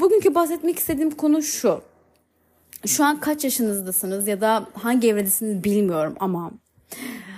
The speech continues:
kaç yaşınızda olursanız olun arkadaşlar, eşinize, annenize ve babanıza karşı bile bir çizginiz olsun. Yani sizin bir özel alanınız olsun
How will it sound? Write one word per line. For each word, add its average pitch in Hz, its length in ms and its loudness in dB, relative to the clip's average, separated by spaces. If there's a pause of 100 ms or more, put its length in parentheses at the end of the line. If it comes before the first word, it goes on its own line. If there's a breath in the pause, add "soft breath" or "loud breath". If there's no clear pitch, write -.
(380 loud breath)
kaç 392 280 2
yaşınızda 254 420 0
olursanız 226 520 0
olun 165 440 -4 (180)
arkadaşlar, 175 960 -2 (720 soft breath)
eşinize, 294 800 4 (680)
annenize 254 760 4
ve 277 120 0
babanıza 254 680 2
karşı 240 400 -2
bile 247 180 0
bir 240 60 -4
çizginiz 185 520 -4
olsun. 160 440 -6
Yani 190 320 -2
sizin 247 400 0
bir 202 100 0
özel 196 360 -2
alanınız 277 500 2
olsun 262 440 -4